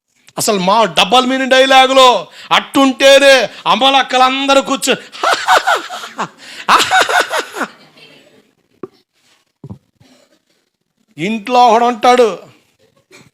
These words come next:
లోడ్ అయి ఉంటాడు, ఇంటికి రాని మూతి పళ్ళు రాళ్ళ బీగుతాడు. <laughs> పండగ సరిపోయింది మనకి.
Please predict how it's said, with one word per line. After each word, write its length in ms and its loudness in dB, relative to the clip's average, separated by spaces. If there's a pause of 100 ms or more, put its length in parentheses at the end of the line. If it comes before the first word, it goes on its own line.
(1040)
లోడ్ 300 2
అయి 100 6
ఉంటాడు, 600 2 (1000)
ఇంటికి 380 -6
రాని 260 2
మూతి 400 -4
పళ్ళు 240 0
రాళ్ళ 280 2
బీగుతాడు. 460 -2
<laughs> 1900 4 (3000)
పండగ 400 -2
సరిపోయింది 500 2
మనకి. 440 -4